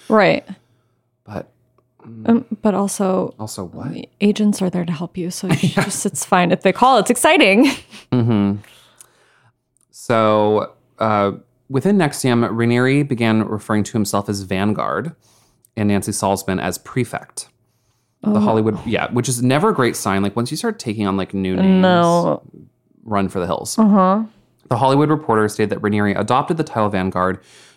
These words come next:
Speaker 2: from a favorite arcade game he played as a child, in which the destruction of one's enemies increased one's own power.
Speaker 1: <laughs>
Speaker 2: Should have been a red flag there.
Speaker 1: Wow.
Speaker 2: Um,
Speaker 1: Literal.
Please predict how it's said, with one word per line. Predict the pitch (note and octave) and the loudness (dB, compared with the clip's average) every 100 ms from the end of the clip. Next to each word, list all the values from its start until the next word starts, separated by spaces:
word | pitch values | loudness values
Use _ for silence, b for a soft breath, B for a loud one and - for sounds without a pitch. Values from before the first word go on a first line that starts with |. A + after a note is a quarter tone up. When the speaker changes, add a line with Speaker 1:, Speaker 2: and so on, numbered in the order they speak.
| b | b
Speaker 2:
from | A#2 | -2
a | A2 | 0
favorite | D3 C#3+ - | 0 0 0
arcade | A#2 - G#3 | -4 -2 -2
game | C#3+ A2 | 0 0
he | A2 | 0
played | - G2 F#2 | -4 -2 -2
as | F#2 | -4
a | F2+ | -6
child, | F2+ F2 E2 F2 b b b | -2 0 0 -4 b b b
in | A2 | -2
which | G#2+ - | -2 -2
the | G#2 | -8
destruction | G2+ - A2+ - C3+ | -8 -4 -4 -2 -4
of | B2 | 0
one's | A2 - | -2 -2
enemies | F#2+ F#2 F#2 - | -4 -2 -4 -4
increased | G2 - F#2 - - | -10 -8 -10 -10 -12
one's | E2 D2+ - | -12 -10 -12
own | E2 | -12
power. | - - - | -12 -12 -10
Speaker 1:
<laughs> | - F#3 G#3 G3+ F#3+ F#3 - E3+ - - _ _ - _ | -4 -2 0 -2 -2 -6 -6 -8 -8 -10 _ _ -20 _
Speaker 2:
Should | _ | _
have | - | -8
been | E2+ | -4
a | |
red | C2+ C#2 | -6 -6
flag | B1+ C2 | -6 -6
there. | - F3 F3+ | -2 2 2
Speaker 1:
Wow. | F#3+ G3 F#3+ F3+ F3 F3+ F#3+ - _ _ _ _ _ _ _ _ _ A#2+ | 4 4 4 4 2 0 -2 -8 _ _ _ _ _ _ _ _ _ -2
Speaker 2:
Um, | A#2+ A2+ A2 G2+ - - _ | 2 2 2 0 -4 -14 _
Speaker 1:
Literal. | D#3+ E3+ E3+ D#3+ E3 D#3+ | -6 -2 -2 -2 -4 -8